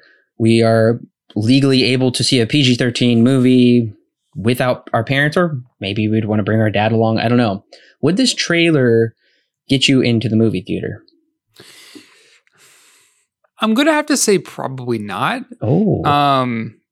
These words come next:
Speaker 2: and I say that because, eh, I'm coming with the pretense that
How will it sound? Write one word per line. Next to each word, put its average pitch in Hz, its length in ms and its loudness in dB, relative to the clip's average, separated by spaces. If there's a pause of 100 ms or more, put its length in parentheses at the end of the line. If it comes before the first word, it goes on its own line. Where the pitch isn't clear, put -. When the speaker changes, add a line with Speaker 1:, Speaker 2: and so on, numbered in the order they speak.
(200)
Speaker 2:
and 175 100 -2
I 175 80 0
say 247 280 -2
that 185 340 -2
because, 135 1000 -4 (760)
eh, 208 680 2 (880)
I'm 185 360 0
coming 185 200 -2
with 180 140 0
the 156 80 -4
pretense 131 520 -4
that 113 300 -4